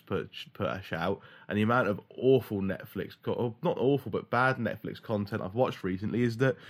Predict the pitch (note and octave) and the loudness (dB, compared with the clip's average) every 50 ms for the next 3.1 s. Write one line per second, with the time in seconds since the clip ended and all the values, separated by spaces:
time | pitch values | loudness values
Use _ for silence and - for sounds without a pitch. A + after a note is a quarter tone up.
0 | - - - - - - - - - - - _ _ _ _ - - - - D3+ | -20 -20 -20 -20 -20 -20 -20 -20 -20 -20 -20 _ _ _ _ -20 -18 -6 -2 2
1 | D#3 E3+ F3 E3 C#3+ - - - - C#3 E3 G3 F3+ D#3+ - - _ _ _ _ | 4 4 4 4 2 -2 -8 -10 -2 4 4 4 4 2 -2 -12 _ _ _ _
2 | - D#3 D#3+ D#3 D#3 D#3+ D#3 D#3 C3+ C3 - C#3 B2+ C#3 D#3+ E3 - - - - | 2 4 4 6 6 6 6 6 4 2 0 0 4 4 4 4 2 -2 0 4
3 | D3 C#3 | 4 6